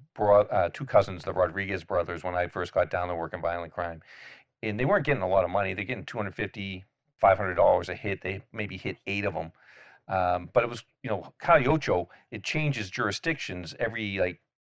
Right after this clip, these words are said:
mile, right? You got City of Miami, then you get Miami-Dade, then you have Hialeah. And, uh, so all these jurisdictions were working these separate armed robberies. The key thing here is it was, gun was used, right?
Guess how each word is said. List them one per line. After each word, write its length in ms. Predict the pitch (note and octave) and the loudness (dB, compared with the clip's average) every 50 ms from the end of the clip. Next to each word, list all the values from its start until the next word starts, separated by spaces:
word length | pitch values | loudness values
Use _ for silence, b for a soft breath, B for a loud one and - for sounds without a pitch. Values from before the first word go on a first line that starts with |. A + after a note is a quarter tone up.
| _ _ _ - | _ _ _ -12
mile, 580 | - F#2+ G2 G#2 A2+ B2+ C3+ B2 F2+ D2+ D#2 E2 | -8 -2 2 4 4 4 4 2 0 0 0 2
right? 240 | F2+ G2 A2+ B2+ A#2 | 2 2 2 0 -2
You 120 | G#2 F#2+ | -2 2
got 160 | F#2 F2+ F2+ - - - _ - | 2 2 2 0 -4 -20 _ -16
City 260 | - - B2+ A#2 F#2 | -10 -6 -6 -4 -4
of 60 | E2 | -2
Miami, 420 | E2 E2 G2 B2 C3+ C#3+ C#3+ C#3 B2+ | -2 -2 0 0 0 0 0 0 0
then 120 | F#2 E2+ | -2 -2
you 80 | E2 E2 | -4 -4
get 20 | |
Miami-Dade, 720 | F2+ E2 F2 E2+ D#2+ D#2+ D#2 - C3 C#3 C#3 C3 C3 A2 | -2 -2 -2 -4 -6 -10 -8 -4 -2 -2 0 0 -2 -2
then 120 | G2 F2+ E2+ | -4 -4 -2
you 80 | E2+ | 0
have 120 | E2+ D#2+ - | -2 0 2
Hialeah. 760 | - G#2+ F#2+ F2+ F2 F2+ A2 C3 C#3+ C#3 C3 B2 A#2+ A2 G2 B B B B B B B | 2 4 4 4 2 0 -2 -2 0 0 2 2 4 2 2 B B B B B B B
And, 280 | - G2 G2 F#2+ E2+ F2+ | -8 -8 -8 -4 -2 0
uh, 280 | E2+ E2+ E2+ E2 - - | 0 0 0 -2 -2 -4
so 140 | - - C3+ | 0 4 4
all 80 | D3 | 4
these 160 | F3+ F3 C#3+ - _ _ _ _ - | 4 4 0 -8 _ _ _ _ -6
jurisdictions 720 | - C#3 B2+ A2 - - B2+ A2+ - - G2 F2+ F2+ F#2+ | -2 -2 -2 -2 -2 -4 -6 -6 -6 -8 -10 -8 -6 -4
were 280 | F#2 F#2 F2+ E2+ E2 - b b b b b b b b _ _ _ | -2 -2 -2 -4 -4 -8 b b b b b b b b _ _ _
working 380 | - G2+ A#2+ C3 C3 - C3+ A2 | -2 2 2 2 2 2 -2 -4
these 360 | G2 F2+ E2+ - - - - - _ - | -4 -4 -6 -6 -8 -10 -12 -14 _ -12
separate 580 | - - - - B2+ A2+ - - G#2+ G#2 G2+ - _ _ _ _ _ _ _ _ _ _ _ _ _ _ _ - | -10 -2 4 4 4 4 4 2 -2 -2 -2 -4 _ _ _ _ _ _ _ _ _ _ _ _ _ _ _ 4
armed 260 | G#2 G#2+ A2 A2 G#2+ | 6 6 6 6 4
robberies. 760 | G#2 G2 G2 G2+ F#2+ F#2 D#2+ D#2+ D#2 - - - - - - - _ - C#3 - - | 6 8 8 10 8 8 6 0 -8 -10 -10 -12 -14 -16 -16 -18 _ -20 -20 -14 -10
The 120 | - - | -10 -10
key 260 | - - - D#3 D3 | -8 -6 -4 -2 -2
thing 240 | C3+ C#3+ B2+ A2+ A2 | 0 -2 -2 -4 -2
here 220 | G#2+ G#2+ G2+ F#2+ | -2 -2 -2 0
is 120 | F#2 E2+ E2+ | -2 -2 -6
it 160 | - _ - | -8 _ -8
was, 200 | G2 F#2 E2+ - - - _ - G2+ | -8 -8 -8 -10 -14 -18 _ -12 -2
gun 260 | F#2 G#2+ G2+ G2 G2 | 2 2 2 2 0
was 160 | F#2 F2+ D#2+ | -4 -6 -8
used, 480 | E2+ F2 F2+ F2+ E2+ E2+ E2 D#2 - - | -8 -8 -8 -8 -8 -8 -10 -12 -6 -2
right? 300 | E2+ F2 F2 F2 F2 | 0 0 0 -2 -6